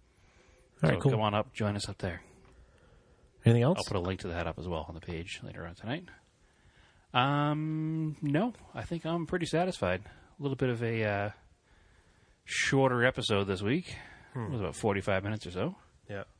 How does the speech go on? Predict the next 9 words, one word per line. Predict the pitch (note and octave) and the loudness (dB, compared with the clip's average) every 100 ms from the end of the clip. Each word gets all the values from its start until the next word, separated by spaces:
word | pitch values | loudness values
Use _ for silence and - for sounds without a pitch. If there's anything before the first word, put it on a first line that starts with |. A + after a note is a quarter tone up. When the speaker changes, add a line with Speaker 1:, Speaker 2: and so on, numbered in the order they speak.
| _ _ - _ _ _ _ _ - | _ _ -20 _ _ _ _ _ -12
Speaker 2:
You | G2 | -6
got | F#2 | -4
a | |
problem | G2 G2+ B2+ | 2 2 2
over | C3 | 0
there, | C#3 | 0
Andrew? | D3 E3+ F#3+ - - - - _ _ _ _ _ _ _ _ _ _ _ _ - | -2 -2 -4 -8 -18 -20 -20 _ _ _ _ _ _ _ _ _ _ _ _ -14
Speaker 1:
No, | G#2 G2 F#2+ | -8 -6 -4
the, | G2 | 0